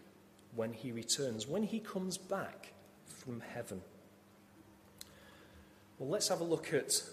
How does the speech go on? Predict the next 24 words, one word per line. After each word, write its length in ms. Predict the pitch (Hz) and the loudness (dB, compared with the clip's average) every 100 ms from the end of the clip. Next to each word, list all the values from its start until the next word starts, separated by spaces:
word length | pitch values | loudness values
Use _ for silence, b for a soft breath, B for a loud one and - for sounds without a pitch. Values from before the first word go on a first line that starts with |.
| - - - | -14 -14 0
what 180 | 131 - | 2 4
Jesus 340 | 139 131 127 | 2 6 6
continues 720 | - 131 120 - 131 127 117 | 4 -2 -2 0 0 2 0
to 120 | - | 4
say. 400 | - - 107 95 - - - - - - - - - - | 6 6 4 0 -2 -14 -18 -20 -20 -20 -20 -20 -16 -6
Let's 160 | 151 160 | -2 2
remind 340 | 151 147 143 | 4 6 6
ourselves 460 | 123 - 123 120 120 | 6 8 6 4 2
of 100 | 117 | 4
verses 360 | 117 117 117 | 4 6 2
fifteen 460 | - 131 - 123 120 | 0 -2 -4 -4 -2
to 240 | - 120 - - - | -2 -2 2 6 6
twenty-seven. 760 | - 127 131 131 - 123 104 95 - - - - | 6 -2 0 4 6 4 2 -4 -6 -18 -4 0
<clears throat> 280 | 165 107 - - - - - | 0 0 -6 -14 -6 -4 -2
It 120 | - | 4
says, 280 | - 120 - B B | 4 4 0 B B
"He 100 | 180 | 10
was 180 | 165 143 | 10 10
made 240 | 127 - | 8 8
king, 320 | - 147 190 | 2 4 4
however, 420 | - 123 113 135 | 6 8 8 6
and 140 | 139 131 | 4 2
returned 560 | 120 - 147 135 135 | 4 8 10 8 6
home. 480 | 131 - 127 107 98 | 0 -2 4 4 4